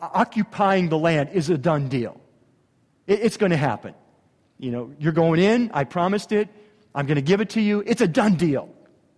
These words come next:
And all you need to do is courageously trust me. Courageously trust me. Now, put yourself in that army of Israel for a moment. What would you be thinking?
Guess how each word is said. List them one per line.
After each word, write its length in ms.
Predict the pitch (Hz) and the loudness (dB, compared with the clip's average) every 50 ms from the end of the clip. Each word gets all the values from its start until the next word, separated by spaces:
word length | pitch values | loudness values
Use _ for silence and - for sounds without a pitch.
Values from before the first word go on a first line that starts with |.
| _ _ - | _ _ -4
And 120 | 160 156 170 | -2 0 2
all 180 | 170 180 214 | 4 4 4
you 180 | 226 214 254 247 | 4 4 2 2
need 240 | 214 226 226 214 - | 2 2 2 0 -2
to 60 | 208 | -2
do 160 | 160 180 180 156 | 0 0 2 0
is 100 | 139 - | 0 -2
courageously 1040 | - - - 160 135 147 180 190 208 175 170 208 190 - - 185 190 190 190 - - - - _ _ | -6 -6 -4 -2 0 2 2 2 2 0 -2 -6 -6 -6 -4 -2 -2 0 -2 -2 -6 -12 -20 _ _
trust 720 | - - - - 208 175 160 160 143 - - - - - - _ _ _ _ - | -6 -6 -2 0 2 2 2 0 -2 -4 -8 -8 -10 -12 -20 _ _ _ _ -8
me. 460 | 156 143 147 156 139 120 107 90 - - - _ _ _ _ _ _ _ _ _ _ _ - | -4 0 0 2 0 0 -2 -6 -10 -18 -20 _ _ _ _ _ _ _ _ _ _ _ -8
Courageously 580 | - 156 139 143 147 143 135 135 - - 135 123 | -4 -2 0 0 0 0 -2 -6 -6 -6 -6 -6
trust 380 | - - 131 113 - - - | -6 -6 -8 -8 -8 -10 -12
me. 240 | 107 98 92 - - _ _ _ _ _ _ _ _ _ _ _ _ _ _ _ _ _ _ _ _ - | -14 -14 -14 -16 -20 _ _ _ _ _ _ _ _ _ _ _ _ _ _ _ _ _ _ _ _ -6
Now, 180 | 196 165 - - _ _ _ _ _ _ _ _ - | -4 -4 -6 -8 _ _ _ _ _ _ _ _ -10
put 180 | - 330 - | -8 -6 -4
yourself 380 | 349 269 - - 254 214 180 196 | -6 -6 -2 0 0 0 0 0
in 80 | 180 | 0
that 120 | 160 147 147 | 0 0 0
army 300 | 143 147 156 147 139 127 | 0 0 0 0 -2 -2
of 80 | 117 | -2
Israel 460 | 127 139 123 - 120 113 113 104 87 - - _ _ _ | -4 -4 -6 -6 -8 -8 -8 -8 -10 -14 -20 _ _ _
for 120 | - 139 | -8 -6
a 60 | 120 113 | -4 -4
moment. 340 | 117 120 113 104 95 90 - _ _ _ _ _ _ _ _ | -4 -4 -6 -6 -8 -12 -16 _ _ _ _ _ _ _ _
What 120 | - 220 - | -10 -8 -8
would 160 | 269 - - | -6 -4 -2
you 60 | 220 | -2
be 100 | 175 170 | -2 -4
thinking? 540 | - - - 147 147 - - 110 98 92 | -6 -4 -4 -4 -4 -4 -6 -8 -8 -12